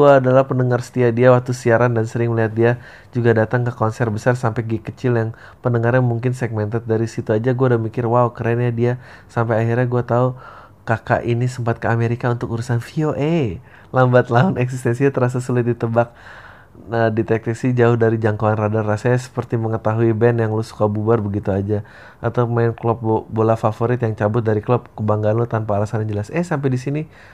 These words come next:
maaf ya kalau gua agak unek-unek, agak norak, dan gua sampailah, ya, da, da, da, da, dengerin pam, hostnya suka ditemenin istrinya. Begitu gua perspektif, nggak ada ekspektasi apa-apa.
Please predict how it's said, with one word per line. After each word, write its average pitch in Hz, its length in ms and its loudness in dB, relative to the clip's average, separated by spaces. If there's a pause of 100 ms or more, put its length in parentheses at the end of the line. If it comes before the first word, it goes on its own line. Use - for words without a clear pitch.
(140)
maaf 127 240 2
ya 127 80 0
kalau 120 160 2
gua 113 320 4
agak 110 320 0
unek-unek, 113 600 -8 (120)
agak 104 320 -4
norak, 107 240 -4
dan 117 240 -2
gua 117 80 -2
sampailah, 113 480 -4 (640)
ya, 113 80 2
da, 110 160 2
da, 107 160 2
da, 110 80 2
da, 131 200 8 (120)
dengerin 107 320 0
pam, 131 320 6
hostnya 117 320 0
suka 120 240 0
ditemenin 110 480 -2
istrinya. 113 400 0
Begitu 101 400 -2
gua 104 160 0
perspektif, 110 560 -4
nggak 110 400 0
ada - 20 -4
ekspektasi 104 540 -6
apa-apa. 107 400 -8